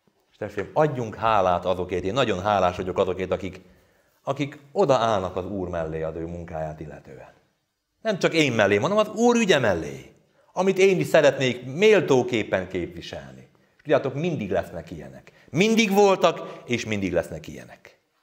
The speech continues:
Soha, de soha nem vagyunk egyedül, még hogyha azt úgy gondolnánk is,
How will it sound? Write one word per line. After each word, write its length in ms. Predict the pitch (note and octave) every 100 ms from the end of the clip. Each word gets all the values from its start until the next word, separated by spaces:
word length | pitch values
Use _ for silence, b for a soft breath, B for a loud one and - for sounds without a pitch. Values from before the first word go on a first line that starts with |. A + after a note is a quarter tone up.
| _ _
Soha, 520 | - - A#3 G#3 D#3 B2
de 140 | A#2+
soha 640 | - D#3 A#2+ G#2+ - - - _ _ -
nem 320 | D3+ F3+ D#3+
vagyunk 380 | D3 C#3 C3+ A#2
egyedül, 320 | C#3+ C3 B2+
még 160 | B2+
hogyha 180 | B2 B2
azt 160 | A#2+ -
úgy 220 | G3 D3
gondolnánk 760 | F3+ E3 A#2 G#2 G2 F2+ F2
is, 280 | A2+ G#2+ -